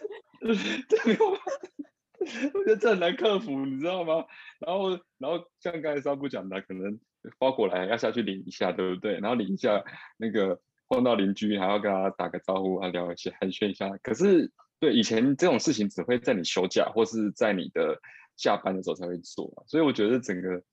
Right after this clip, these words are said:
整个生活是完全不太一样。不过我说实在，我这应该是前一个，前三周比较，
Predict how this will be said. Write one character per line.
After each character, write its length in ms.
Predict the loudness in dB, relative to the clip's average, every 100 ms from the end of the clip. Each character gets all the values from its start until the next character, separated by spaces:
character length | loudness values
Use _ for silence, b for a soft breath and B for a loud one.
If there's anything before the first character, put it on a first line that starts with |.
| _ b b
整 160 | -10 -6
个 80 | -4
生 240 | 0 0
活 200 | 2 0
是 200 | 0 -2 -2
完 180 | -4 -2
全 180 | -4
不 140 | -4 -4
太 200 | -2 -4
一 100 | -6
样。 180 | -10 -12 _
不 100 | -2
过 140 | 2
我 220 | 4 4 2
说 180 | 2
实 120 | 2 2
在， 240 | 2 0 -6 -6
我 120 | -6
这 520 | -2 2 4 4 0 -8 _ _ _ _ _
应 120 | -6
该 160 | -2 -2
是 220 | 0 -2
前 260 | 0 -2 -2
一 80 | -4
个， 140 | -12 -16
前 360 | -4 -2 -2
三 280 | -2 0 0
周 160 | 0 -2
比 140 | -2
较， 180 | -6 -6